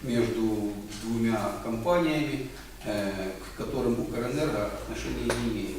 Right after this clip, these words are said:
И мы не занимаемся продажей электроэнергии ни за границу, ни внутри страны, нигде.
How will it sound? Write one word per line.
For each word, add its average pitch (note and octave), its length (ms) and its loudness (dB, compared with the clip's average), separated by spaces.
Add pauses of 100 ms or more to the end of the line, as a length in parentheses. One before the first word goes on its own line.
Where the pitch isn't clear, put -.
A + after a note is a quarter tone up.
(100)
И G#2+ 240 -4
мы B2 60 -4 (160)
не A#2 460 2 (1080)
занимаемся A#2 920 2 (260)
продажей A2+ 460 4
электроэнергии G#2 680 -2
ни - 40 0
за B2+ 200 0
границу, A#2 500 0
ни G#2 100 0
внутри G2+ 420 -2
страны, G#2 300 -2
нигде. G#2 440 -2